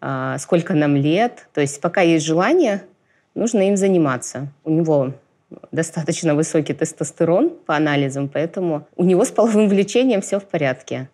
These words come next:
Вот, я ему предлагала найти полового партнёра, схожего по темпераменту,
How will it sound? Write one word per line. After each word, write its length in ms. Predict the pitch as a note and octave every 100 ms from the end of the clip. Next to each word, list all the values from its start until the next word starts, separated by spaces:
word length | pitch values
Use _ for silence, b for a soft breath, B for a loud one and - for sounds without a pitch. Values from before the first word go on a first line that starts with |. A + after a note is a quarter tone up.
| _
Вот, 160 | C#3+ D#3
я 100 | G#3+
ему 160 | C4+
предлагала 540 | F#3+ F3+ F#3 F3+ F3 D#3+
найти 560 | D#3 D3 - E3+ D#3 C#3+ B
полового 420 | - F#3+ F3 F#3
партнёра, 800 | F#3+ F3 F3 F#3 F3 F3 E3 D#3+ -
схожего 400 | - - F#3+ E3
по 120 | D3
темпераменту, 800 | D#3 D#3 D#3 D3+ G3 C4 B3+ A#3+